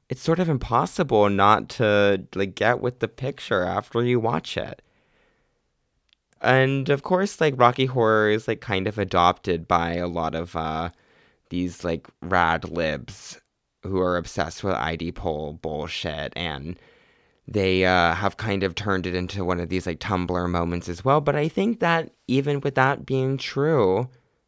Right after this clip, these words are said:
this movie is, like, fascinating in its portrayal of the homosexual universe.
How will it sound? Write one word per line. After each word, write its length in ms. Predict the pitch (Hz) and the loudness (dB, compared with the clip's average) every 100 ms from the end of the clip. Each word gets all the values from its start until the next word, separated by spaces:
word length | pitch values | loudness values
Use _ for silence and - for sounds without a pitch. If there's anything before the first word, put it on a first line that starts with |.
| _ _ _ | _ _ _
this 180 | 135 135 | -6 0
movie 360 | 135 143 151 143 | 2 2 2 2
is, 220 | 131 147 | 2 0
like, 140 | 139 | -2
fascinating 840 | - 107 107 147 - 101 85 90 90 | 2 4 4 2 -2 -2 0 0 0
in 100 | 90 | -2
its 420 | 87 - - - | -4 -10 -18 -16
portrayal 720 | - 98 - 101 92 85 78 | -6 -6 -2 2 2 2 -2
of 220 | 85 - | -6 -8
the 200 | 71 58 | -8 -6
homosexual 920 | 95 101 87 90 87 78 - 95 80 | -6 -6 -8 -6 -8 -8 -8 -6 -4
universe. 880 | 76 90 107 95 73 - 50 - - | -4 -8 -8 -8 -8 -8 -10 -12 -16